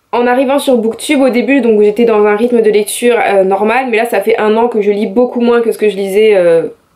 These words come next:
voilà, je, je, je, ça, ça ne se, ça ne s'explique pas, tout simplement je n'ai, je n'ai pas de raison, je cherche moi-même et je ne sais pas pourquoi je lis beaucoup moins, euh, probablement parce que je passe plus de temps à li-, à regarder des séries et ce genre de choses, mais, euh, donc je lis beaucoup moins et j'ai culpabilisé pendant un temps de lire moins parce que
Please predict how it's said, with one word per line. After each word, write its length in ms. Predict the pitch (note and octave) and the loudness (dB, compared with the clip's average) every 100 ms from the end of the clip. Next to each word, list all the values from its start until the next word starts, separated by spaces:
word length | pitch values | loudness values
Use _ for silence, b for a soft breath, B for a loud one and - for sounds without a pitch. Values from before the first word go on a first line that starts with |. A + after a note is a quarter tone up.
| _ _ _ _ - | _ _ _ _ -8
voilà, 340 | F#3 E3+ F#3 | -4 0 -2
je, 120 | F3+ E3 E3 | -2 -6 -6
je, 160 | D#3+ | -6
je, 120 | E3 | -6
ça, 240 | E3 F3 E3 | -4 -2 0
ça 140 | G#3 | 0
ne 40 | G#3 | 0
se, 160 | G#3 | -2
ça 180 | G3 A#3+ | -2 -2
ne 60 | A#3+ | -2
s'explique 320 | B3 - A3+ | -6 -6 -4
pas, 100 | G3 | -4
tout 120 | G#3 | -4
simplement 380 | A3+ A3 A3 A#3 | -4 -2 0 0
je 60 | A3+ | 0
n'ai, 120 | F#3+ | 0
je 80 | G3+ | 0
n'ai 60 | |
pas 120 | G3+ | 0
de 60 | G3+ | 0
raison, 400 | G3+ G3+ A3 A#3 | 2 2 2 0
je 140 | G#3+ | 0
cherche 240 | F#3+ G3+ G#3+ | -4 -6 -4
moi-même 400 | G3 G3 G#3 F#3+ | -4 -2 -4 -6
et 40 | |
je 100 | F#3 | -6
ne 40 | F#3 | -8
sais 80 | |
pas 120 | A#3+ A#3 | -4 -4
pourquoi 260 | A3 A3 | -2 -2
je 100 | G#3 | -2
lis 160 | F#3+ G3 | -2 -2
beaucoup 300 | F3+ F3+ F#3 | -4 -4 -4
moins, 240 | G3 A3+ B B B B3+ | -4 -4 B B B -4
euh, 100 | G3 | -2
probablement 420 | G3+ A#3+ A3+ A#3 | 0 -2 0 -2
parce 160 | B3+ A#3+ | -2 -4
que 80 | A3 | -4
je 60 | |
passe 160 | A3 A#3 | -2 -2
plus 220 | A#3+ A3 | -2 -2
de 80 | G#3+ | 0
temps 260 | A3+ B3 A#3+ | 0 0 0
à 160 | F3+ | 0
li-, 120 | A3 | -2
à 120 | G#3+ G#3 | -2 -2
regarder 300 | A3 A3+ A#3 | -2 -2 0
des 100 | A3 | -2
séries 400 | - G#3 A#3 A3+ | 0 0 0 0
et 60 | |
ce 120 | A3 | 0
genre 160 | G3 G3 | 0 2
de 100 | G3+ | 2
choses, 240 | - C#4+ | 2 0
mais, 200 | A#3 F#3+ B B B B B B | 0 -2 B B B B B B
euh, 300 | A3+ A3 G#3+ | -4 -2 0
donc 100 | A3 | 0
je 80 | A#3+ | 2
lis 140 | C#4+ | 0
beaucoup 280 | C#4 C#4 C4 | 0 -2 0
moins 200 | B3 C4 - | 0 0 -2
et 120 | A#3 | -2
j'ai 160 | A3+ A#3 | -2 -2
culpabilisé 600 | C4+ D#4 B3 B3+ B3 C4+ | -2 -2 -4 -4 -2 0
pendant 220 | B3 A3+ | 0 0
un 120 | G#3+ | -2
temps 220 | A3 C4+ | -2 -2
de 80 | A#3+ | 0
lire 260 | A3+ A#3+ A3+ | 0 0 0
moins 280 | G#3+ A3+ E4+ C#4+ | 0 -2 -4 -4
parce 240 | A#3 - | -4 -2
que 220 | B3 A3 | -2 -2